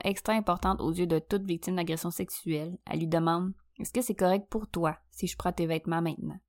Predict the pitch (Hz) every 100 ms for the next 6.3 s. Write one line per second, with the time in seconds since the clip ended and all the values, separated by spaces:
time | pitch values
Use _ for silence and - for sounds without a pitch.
0 | _ - 180 196 214 247 202 175 180 208
1 | 202 190 190 170 185 208 160 160 175 208
2 | 190 - 185 185 - 160 156 202 202 180
3 | 180 185 - 196 175 170 185 165 160 160
4 | 294 - - 165 160 180 - 170 185 185
5 | - 208 190 175 180 190 175 165 156 165
6 | 160 165